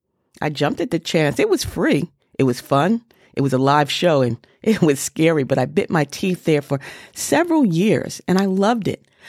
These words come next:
I got to meet so many great people. I went to Long Island, New York. It was wonderful, but I wanted something more.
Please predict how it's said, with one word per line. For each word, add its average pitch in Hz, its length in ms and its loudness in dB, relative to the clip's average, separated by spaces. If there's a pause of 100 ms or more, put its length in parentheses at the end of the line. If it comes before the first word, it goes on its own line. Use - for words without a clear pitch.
I - 80 0
got 175 200 2
to 151 80 0
meet 165 320 0
so 185 180 -2
many 185 160 2
great 160 320 0
people. 233 400 -2
I - 60 0
went 139 160 -4
to 123 80 -8
Long 120 280 -6
Island, 180 360 2
New 131 60 4
York. 233 480 2 (440)
It 277 140 2
was 220 160 0
wonderful, 151 680 -2 (300)
but 180 120 2
I 196 60 4
wanted 226 540 -2
something 185 540 -2
more. 175 500 0